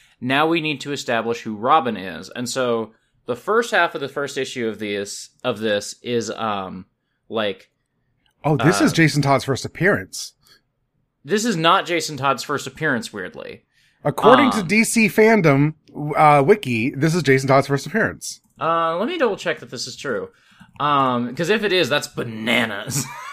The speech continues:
Speaker 1: Um, that I was just reading, um, so,
Speaker 2: For some
Speaker 1: so
Speaker 2: reason, I always think Death of the Family is, like,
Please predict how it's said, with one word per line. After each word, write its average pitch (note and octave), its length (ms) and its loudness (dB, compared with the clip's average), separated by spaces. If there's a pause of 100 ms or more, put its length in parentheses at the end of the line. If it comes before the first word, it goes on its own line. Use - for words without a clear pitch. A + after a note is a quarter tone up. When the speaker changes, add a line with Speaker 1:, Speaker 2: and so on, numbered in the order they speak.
Speaker 1:
Um, G#3+ 640 2
that F3 120 4
I F3 100 6
was F3 160 -2
just D3+ 160 -4
reading, D3 580 -4 (540)
um, A2 680 -2 (2000)
so, G3+ 280 4
Speaker 2:
For A3+ 80 6
some D4 180 6
Speaker 1:
so E4 40 6
Speaker 2:
reason, C#4+ 180 8
I A3+ 120 8
always A3 160 10
think G3+ 180 2
Death F#3 200 8
of D#3+ 40 -8
the D3+ 100 -8
Family E3 320 8
is, B2 140 2
like, B2+ 260 2